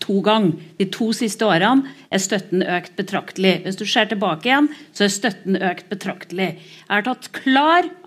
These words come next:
avstand fra å bruke pengestøtten til å styre. Mitt sitt poeng er at enten gjør du noe som er lovlig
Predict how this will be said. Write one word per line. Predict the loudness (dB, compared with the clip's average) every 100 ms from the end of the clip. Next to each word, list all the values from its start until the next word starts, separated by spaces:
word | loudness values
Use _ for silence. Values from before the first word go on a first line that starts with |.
| -2
avstand | -2 0 2 2 0 -4 -16 0
fra | 0
å |
bruke | 2 -2 -4 -2
pengestøtten | 0 0 0 -4 -8 -12 -6 2 2 2 -6 _ _
til | -6
å | -6
styre. | -2 0 2 2 0 -6 -20 _ _ _ 2
Mitt | 4 4 0
sitt | -4 0
poeng | 2 2 0 -2
er | -2
at | 0
enten | 0 0 0
gjør | 0 2
du | 0
noe | -2
som | -2 -2
er |
lovlig | 0 0 0